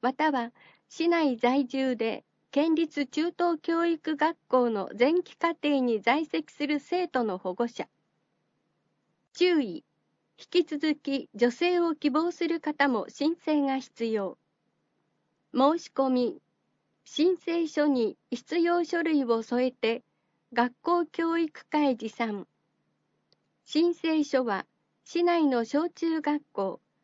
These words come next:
市役所教育庁舎二階学校教育課、公民館、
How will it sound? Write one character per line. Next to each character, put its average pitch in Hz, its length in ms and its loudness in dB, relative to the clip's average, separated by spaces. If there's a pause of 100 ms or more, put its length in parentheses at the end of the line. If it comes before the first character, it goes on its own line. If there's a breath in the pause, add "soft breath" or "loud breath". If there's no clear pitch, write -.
(280)
市 277 180 -2
役 339 240 -4
所 269 200 2
教 311 280 0
育 339 300 -4
庁 320 260 -2
舎 247 200 -2
二 226 180 -2
階 247 360 -4 (100)
学 226 200 -4 (100)
校 339 220 0
教 311 320 0
育 285 320 -2
課、 - 220 -4 (640)
公 359 240 4
民 349 300 4
館、 214 320 -4